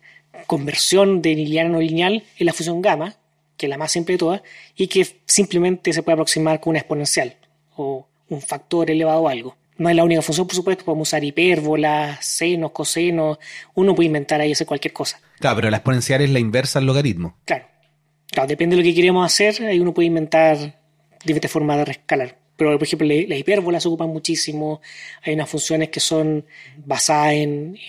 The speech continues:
Speaker 1: en polinomios también. En fin, hay muchas cosas que se pueden inventar para hacer eso.
Speaker 2: Y eso, cuando yo estoy en Photoshop o en PixInsight,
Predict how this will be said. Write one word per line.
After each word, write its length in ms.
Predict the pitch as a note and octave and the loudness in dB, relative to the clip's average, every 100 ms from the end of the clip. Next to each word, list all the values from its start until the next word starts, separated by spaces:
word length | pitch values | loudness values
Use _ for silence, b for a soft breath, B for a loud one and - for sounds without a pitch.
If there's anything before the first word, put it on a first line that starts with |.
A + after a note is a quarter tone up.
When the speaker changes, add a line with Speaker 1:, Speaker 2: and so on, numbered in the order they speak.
| - | -14
Speaker 1:
en 120 | C#3 | -6
polinomios 640 | D3+ C3+ E3+ G3+ E3+ D#3+ | -4 -2 2 2 2 0
también. 500 | D#3+ D3+ D#3 D#3+ D#3 b b b b b _ _ _ _ _ _ | -2 -2 -2 -4 -8 b b b b b _ _ _ _ _ _
En 120 | - | -10
fin, 140 | E3+ C#3 | -8 -6
hay 100 | D3 | -4
muchas 260 | F3 E3+ | -4 -4
cosas 160 | E3+ E3 | -2 -2
que 60 | D#3+ | 0
se 100 | F3 | 2
pueden 160 | E3 | 2
inventar 380 | E3 E3 D3+ D#3+ | 2 0 0 0
para 160 | E3 - | 0 -2
hacer 160 | C#3+ | -2
eso. 180 | C3 B2 b b | -4 -8 b b
Speaker 2:
Y 100 | C3 | -2
eso, 320 | D#3 E3+ D#3+ | 0 2 2
cuando 200 | D3 C#3 | 2 2
yo 100 | C3 | 2
estoy 260 | D3+ D#3+ D#3+ | 2 2 4
en 400 | D#3 D3+ C#3+ C#3 | 4 4 4 2
Photoshop 560 | - C3 A#2+ C3+ C#3+ B2 | 0 0 0 2 2 2
o 60 | |
en 80 | A#2+ | 0
PixInsight, 640 | B2 - A#2+ - A#2+ G#2+ | -2 -2 -2 0 0 0